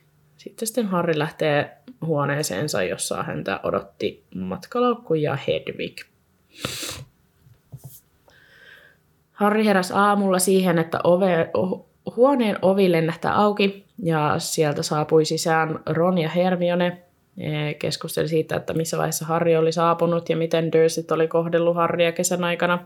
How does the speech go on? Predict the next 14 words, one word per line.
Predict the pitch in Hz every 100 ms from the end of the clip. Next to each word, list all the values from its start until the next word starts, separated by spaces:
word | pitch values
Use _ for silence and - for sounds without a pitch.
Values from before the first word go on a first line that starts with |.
| - _ _ _ _ _ _ _ _ _ -
Sitten | - - - 156
siinä | 170 160 160
Harry | 160 165
yrittää | 160 165 156
kysyä | 170 165
takaisin | 151 175 180 202 190
kaikkea, | 165 170 165 160
mut | 160 - _ _ _ -
että | 156 -
hänen | 156 156 151
ei | 151
tarvitsisi | 156 147 - -
puhua | - 156 151
Siriuksesta. | - 208 202 190 - - 190